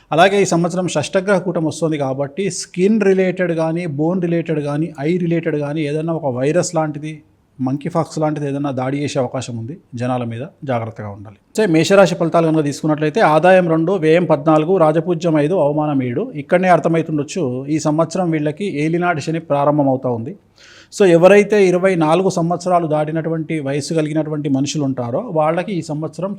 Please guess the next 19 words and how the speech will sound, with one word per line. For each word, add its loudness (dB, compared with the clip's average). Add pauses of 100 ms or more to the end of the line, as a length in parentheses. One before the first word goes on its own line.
చాలా 0
టఫ్ -2
అని 2
చెప్పి -4
చెప్పాల్సి -6
ఉంటుంది. -12 (260)
ఏలినాటి 2
శని -2
కాబట్టి -2
ఖచ్చితంగా -2
జరిగేది 0
ఏమిటంటే -6 (920)
తల్లి, 6
తండ్రి 0 (260)
ఇద్దరికిలో 2
ఎవరికో 2
ఒకళ్ళకి 0
ఆరోగ్యపరమైన 2
ఇబ్బందులు, 0